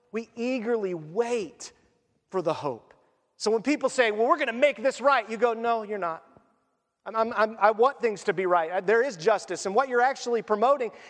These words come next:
actually the Bible says not to do what people are doing that you're upset about. I agree with you, totally.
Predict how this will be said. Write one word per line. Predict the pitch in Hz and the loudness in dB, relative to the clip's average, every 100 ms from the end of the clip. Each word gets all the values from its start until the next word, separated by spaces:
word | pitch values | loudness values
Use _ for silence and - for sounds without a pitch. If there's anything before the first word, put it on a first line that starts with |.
| - | 0
actually | 262 294 | 0 2
the | 254 | 2
Bible | 190 226 262 | 4 4 0
says | - 202 | -6 0
not | 226 233 | 2 2
to | 220 | 0
do | 269 285 | 0 4
what | 180 208 | 2 2
people | 214 196 | -2 0
are | 185 | 0
doing | 175 214 233 | 0 0 -2
that | 214 | 2
you're | 226 | 2
upset | 240 285 294 | 4 2 2
about. | 165 143 | 0 0
I | - 269 | 2 0
agree | 185 311 | 0 -2
with | 226 - | -2 -4
you, | 120 | -2
totally. | 220 311 220 | 2 2 2